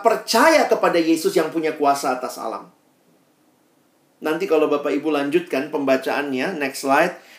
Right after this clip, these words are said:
Markus pasal yang kelima, waktu Yesus menyeberang, lalu Dia sampai di Gerasa, lalu ada orang yang kerus-, kerasukan setan. Dan ingat,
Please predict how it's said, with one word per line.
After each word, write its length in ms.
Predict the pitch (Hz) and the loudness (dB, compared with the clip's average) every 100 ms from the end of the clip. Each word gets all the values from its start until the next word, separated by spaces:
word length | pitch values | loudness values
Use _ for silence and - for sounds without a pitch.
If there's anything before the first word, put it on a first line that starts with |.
| _ | _
Markus 400 | 160 160 160 170 | 0 2 2 2
pasal 400 | - 160 165 151 | 2 2 4 4
yang 100 | 147 | 2
kelima, 640 | 143 160 254 220 151 180 | 0 0 0 0 2 2
waktu 320 | 175 156 156 151 | 2 0 0 0
Yesus 260 | 147 165 151 | -2 -4 -6
menyeberang, 580 | 147 143 139 165 190 190 | -4 -2 4 4 4 2
lalu 240 | 139 139 131 | 2 0 0
Dia 160 | 143 | -2
sampai 240 | 147 139 139 | -2 -4 -2
di 160 | 135 | -2
Gerasa, 480 | 131 139 143 139 170 | 0 2 2 2 2
lalu 240 | 147 135 131 | 2 2 2
ada 160 | 139 | 2
orang 240 | 139 143 143 | 2 0 -2
yang 140 | 139 | -4
kerus-, 320 | 143 135 131 - | -4 -6 -6 -10
kerasukan 540 | - 143 131 156 139 135 | -4 -2 -2 -4 -6 0
setan. 420 | 151 147 180 190 - - | 0 2 0 0 -6 -8
Dan 220 | - 190 | 0 2
ingat, 320 | 269 277 165 | 2 2 2